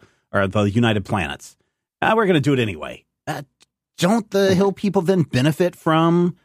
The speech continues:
Speaker 1: all the protections, uh, of the United Planets? Don't they get that special formula that makes them look like teenagers for five thousand years? Uh, they get, they, they
Speaker 2: That,
Speaker 1: get a lot of
Speaker 2: that,
Speaker 1: stuff.
Speaker 2: that's probably no longer canon.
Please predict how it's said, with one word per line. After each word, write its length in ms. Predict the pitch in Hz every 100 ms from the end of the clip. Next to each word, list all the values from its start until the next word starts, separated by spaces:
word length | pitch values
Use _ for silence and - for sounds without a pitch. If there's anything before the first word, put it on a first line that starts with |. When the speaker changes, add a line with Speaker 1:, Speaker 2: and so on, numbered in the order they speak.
| _ -
Speaker 1:
all 120 | 113
the 60 | 123
protections, 1120 | - - 95 - 120 131 131 139 143 135 -
uh, 320 | 101 87 90 90
of 400 | 110 120 123 120
the 100 | 123
United 400 | 123 123 123 123
Planets? 520 | - 120 120 123 - - _ _
Don't 180 | 107 107
they 120 | 120
get 160 | 120 110
that 140 | 107
special 320 | - 113 - 123
formula 500 | - 110 120 123 117
that 140 | 110
makes 240 | 98 104
them 160 | 120 110
look 160 | 107 117
like 180 | 113
teenagers 480 | - 107 104 110 117
for 120 | - 117
five 240 | - 113
thousand 400 | - 113 120 123
years? 580 | 113 120 120 123 117 - _ _ _ -
Uh, 80 | 104
they 140 | 135
get, 200 | 135 190 -
they, 200 | 156 151
they 140 | - 107
Speaker 2:
That, 140 | 113
Speaker 1:
get 120 | 196
a 60 | 185
lot 180 | 127 135
of 60 | 117
Speaker 2:
that, 60 |
Speaker 1:
stuff. 420 | - 156 196 -
Speaker 2:
that's 260 | 147 185 - -
probably 600 | - 156 139 120 110 110
no 180 | 98 95
longer 440 | 92 92 87 87
canon. 640 | - 101 82 78 73 76